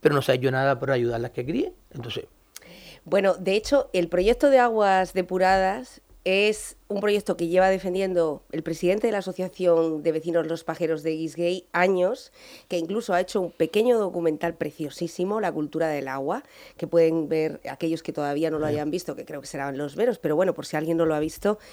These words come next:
Speaker 2: que está en YouTube y que es una, una, un máster, ¿no?, de cómo se aprovechaba el agua en Fuerteventura, también en tiempos donde la vida no era tan fácil como tener una depuradora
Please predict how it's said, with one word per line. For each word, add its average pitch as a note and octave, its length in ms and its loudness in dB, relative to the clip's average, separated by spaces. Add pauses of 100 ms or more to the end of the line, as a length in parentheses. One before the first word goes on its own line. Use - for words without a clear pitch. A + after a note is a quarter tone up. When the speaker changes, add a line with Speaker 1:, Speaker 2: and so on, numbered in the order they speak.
(220)
Speaker 2:
que - 80 -6
está E3+ 140 -4
en F#3 80 2
YouTube F3+ 340 0 (600)
y F#3+ 140 -4
que F3 340 2
es - 260 -10
una, F#3 720 0 (640)
una, G3 360 2
un G#3+ 180 2
máster, G#3+ 420 2
¿no?, F3+ 300 -2
de F3 220 -2
cómo F#3+ 180 -2
se G3+ 60 -4
aprovechaba F3+ 520 0
el F3 100 2
agua F3+ 380 2 (440)
en D#3 420 0
Fuerteventura, E3 800 -2
también D#3+ 420 -4
en F3+ 120 -2
tiempos F3 440 -2
donde D#3 180 -4
la C3+ 100 -10
vida C#3+ 300 -4
no D#3 160 -4
era D3 160 -6
tan D3 200 -10
fácil D#3+ 280 -10
como D#3+ 220 -4
tener D3+ 200 -4
una D3+ 200 -4
depuradora D3 680 -4